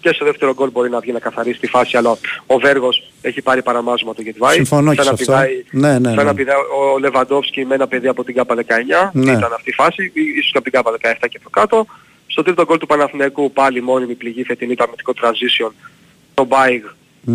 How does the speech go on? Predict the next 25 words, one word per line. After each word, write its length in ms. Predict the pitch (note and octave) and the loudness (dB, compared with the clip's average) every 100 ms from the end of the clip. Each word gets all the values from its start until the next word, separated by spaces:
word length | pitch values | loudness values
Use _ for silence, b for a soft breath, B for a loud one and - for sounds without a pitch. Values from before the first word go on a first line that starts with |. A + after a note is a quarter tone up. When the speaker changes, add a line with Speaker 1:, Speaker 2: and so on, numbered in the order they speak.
| G#2+ | 0
Speaker 1:
Κάνει 140 | A2+ | 0
ένα 100 | B2 | -4
πολύ 220 | A#2 B2 C3+ | -4 -2 -2
όμορφο 280 | C#3 - | -2 -4
τελείωμα, 480 | - C3 C#3 C3 A#2+ | -6 -2 2 2 2
αλλά 100 | B2 | 0
αυτό 140 | B2 C#3 | 0 -2
το 100 | B2+ | -4
βγαίνω, 300 | A#2+ C#3 C3+ | 0 0 2
δεν 120 | B2+ | 0
βγαίνω 220 | A#2+ C3+ | 0 0
του 100 | B2+ | 0
Μπρινιόλι 460 | B2 B2+ C#3 C3+ B2 | -4 0 2 2 0
του 180 | - C#3+ | 0 0
δίνει 240 | F3 F3 | 2 2
τη 120 | D#3 | 2
δυνατότητα 460 | C3+ C3+ C3+ C3 A#2+ | 2 2 0 -4 -4
να 60 | A#2+ | -6
εκτελέσει, 520 | - A#2 B2+ B2 F#3+ | -8 -4 -2 -2 0
γιατί 340 | F#3+ - D#3 - | 0 2 0 2
αν 220 | D3+ G#3 | 0 2
κάτσει 320 | G3+ F#3+ D3+ | 2 0 -2
στην 160 | - D3 | -10 -10
αιστεία 320 | C3+ D3+ C3+ | -6 -2 -4
του, 160 | - | -4